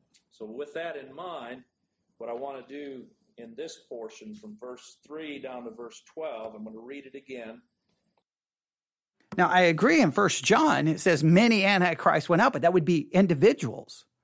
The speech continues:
Speaker 2: Many individuals. So you, you could argue that Antichrist is a spirit or an idea, that many individuals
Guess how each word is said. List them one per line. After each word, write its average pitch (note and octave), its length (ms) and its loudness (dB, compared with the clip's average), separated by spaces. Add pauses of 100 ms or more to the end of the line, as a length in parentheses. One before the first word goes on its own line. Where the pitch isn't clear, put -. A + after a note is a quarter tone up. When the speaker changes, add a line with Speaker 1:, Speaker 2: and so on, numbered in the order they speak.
(360)
Speaker 2:
Many A#3+ 320 8
individuals. F#3+ 1400 2 (1400)
So G3+ 400 6 (340)
you, G3+ 280 2
you G3 160 2
could F3+ 120 6
argue F3+ 420 6
that F3+ 260 4
Antichrist F3 960 2 (800)
is F3+ 200 4
a D#3 340 2
spirit G#3+ 720 4
or E3+ 140 6
an F3 100 4
idea, D3+ 760 4 (180)
that D#3+ 440 2
many A3 580 4
individuals F#3 1000 2